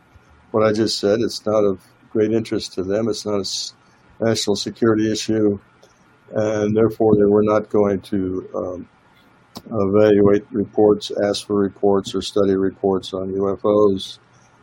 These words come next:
Uh, but it wasn't long after that they started having, um, more sightings over nuclear bases. And I, I know in nineteen seventy-five, for example, there were,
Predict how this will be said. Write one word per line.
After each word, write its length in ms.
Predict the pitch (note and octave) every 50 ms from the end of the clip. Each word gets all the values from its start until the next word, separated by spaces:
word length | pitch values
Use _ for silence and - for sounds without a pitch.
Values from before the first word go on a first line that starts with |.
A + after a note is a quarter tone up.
| _ _ _ _ _ _ -
Uh, 480 | G#2+ G#2+ G#2 G2+ G2+ G2+ G2 G#2 - - - _ _ _ _ _ _ - - A#2 A2
but 240 | A#2 A#2+ A#2+ A#2 A2+
it 140 | A#2 A#2 B2
wasn't 360 | B2 A#2+ B2 B2 A#2 A#2 G#2+
long 320 | G#2+ A2+ A2+ A#2 A#2+ A#2 A2+
after 300 | A#2 A2 A2 - A2+ A2
that 260 | A2+ A2+ A2+ A2+ A2+
they 100 | A2+ A2
started 460 | G#2 - - A#2+ A2+ A2+ A2+ A2 G#2
having, 500 | A2 A2 A2 A2 A2 A2+ A2 A2 G#2+ G#2+ -
um, 380 | - G#2+ G#2 G#2 G2+ G2+ G2+ - _ _ _ _ _ _ _ - - _ _ _ _ _ _ _ _ _ -
more 280 | G2+ G2+ G#2+ A2 A2+ G#2+
sightings 720 | - - A#2+ A#2 A#2+ A#2+ A#2+ A2 G#2+ G2+ F#2 - - -
over 280 | - A2+ G#2+ G#2+ A2 G#2
nuclear 380 | A2 A2+ A2+ - - G#2+ G2+
bases. 500 | F#2+ G2 G#2+ G#2+ A2+ A2+ - G#2 F#2+ F2
And 120 | G2+ F#2+ G#2
I, 220 | G#2 G#2+ G2+ G2
I 20 |
know 180 | G2 G#2 G#2 G#2+
in 100 | G#2 G#2
nineteen 320 | G#2 A2 G#2 - A2+ G#2
seventy-five, 920 | F#2+ - - A2+ G#2+ G#2 G2+ G2 F#2 - - G#2+ G#2+ G#2+ A2 A2 G#2+ G#2 - _ _ _ _ _ _ _ _ _ _ _ _ _ _ -
for 140 | A#2+ G#2
example, 480 | G2+ F#2+ F#2+ G2 G2 F#2+ - - G2 - _ _ _ _ _ _ _ _ _ _ _ _ _ _ _ _ _ - - -
there 160 | B2+ B2 A#2 A2+
were, 420 | A2 A2 A2 G#2 G2+ G2 F#2+